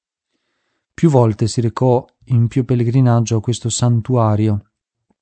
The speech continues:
ed era felice quando poteva persuadere qualche altro giovane ad accompagnarlo a questo santuario o ad altri. E lungo il viaggio pregava sempre. Una donna che una volta aveva fatto parte della comitiva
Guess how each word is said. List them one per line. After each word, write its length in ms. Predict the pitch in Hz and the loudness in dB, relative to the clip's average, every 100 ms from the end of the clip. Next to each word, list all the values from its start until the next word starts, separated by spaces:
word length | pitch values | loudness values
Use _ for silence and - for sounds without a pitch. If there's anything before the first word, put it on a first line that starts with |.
| _ _ - - | _ _ -20 -6
ed 180 | 143 135 | -2 2
era 200 | 143 131 | 2 2
felice 500 | - 156 147 - 113 | 0 2 2 0 -2
quando 260 | 120 117 | 0 0
poteva 360 | 113 127 151 123 | 0 -2 -2 -2
persuadere 600 | - 120 - 156 143 123 | -2 -4 -2 0 0 -2
qualche 320 | - 139 - | -2 -2 -2
altro 260 | 139 - 147 | -4 -4 -2
giovane 340 | 123 110 113 | 0 0 0
ad 80 | 110 | -2
accompagnarlo 960 | 107 - 120 123 120 101 98 110 104 92 _ _ _ _ _ - | -4 -4 -2 0 0 0 0 -2 -4 -6 _ _ _ _ _ -14
a 120 | 107 | -8
questo 320 | - 117 120 | -2 -2 -2
santuario 560 | 110 120 135 104 107 123 | -2 -2 0 0 -2 -4
o 100 | 147 | -4
ad 80 | 113 | -2
altri. 500 | 104 95 98 101 107 98 _ _ _ _ _ _ _ _ - | -2 -2 -6 -6 -6 -6 _ _ _ _ _ _ _ _ 0
E 40 | 156 | 6
lungo 260 | 202 185 | 6 6
il 60 | 160 | 4
viaggio 420 | 170 185 143 135 | 2 0 0 -2
pregava 420 | - 127 123 120 120 | -2 -2 0 -2 -2
sempre. 560 | - 98 98 95 98 - _ _ _ _ _ _ _ _ - | -2 -2 -2 -6 -10 -12 _ _ _ _ _ _ _ _ 0
Una 220 | 175 185 | 2 4
donna 500 | 131 117 117 127 120 | 4 4 4 2 0
che 100 | 117 | 0
una 120 | 107 | 0
volta 420 | 107 127 123 - | 2 0 0 -2
aveva 280 | 107 110 101 | -2 -2 -2
fatto 300 | - 123 113 | -2 -4 -4
parte 420 | 110 120 120 117 | -2 -2 0 -2
della 320 | 104 104 101 | -2 -2 -2
comitiva 800 | - 120 123 113 120 117 120 131 | -2 -2 0 -2 -4 0 0 0